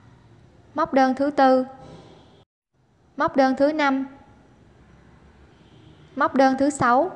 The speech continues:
Và móc đơn thứ bảy. Ở chân móc thứ tám và thứ chín ta sẽ chụm lại thành một chân.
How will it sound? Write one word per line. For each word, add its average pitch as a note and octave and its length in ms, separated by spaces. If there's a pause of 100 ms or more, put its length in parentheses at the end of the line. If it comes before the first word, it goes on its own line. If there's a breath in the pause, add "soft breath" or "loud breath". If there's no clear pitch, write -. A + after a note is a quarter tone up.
(840)
Và B3 200
móc D4 220
đơn C4 200
thứ C#4 140
bảy. C#4 300 (1800)
Ở G#3+ 180
chân C#4+ 240
móc E4+ 160
thứ D#4 140
tám C#4 260
và C4 140
thứ C4 180
chín C#4+ 340
ta C#4 120
sẽ A#3+ 140
chụm G#3+ 220
lại G3 160
thành A3+ 220
một A3 200
chân. C4 260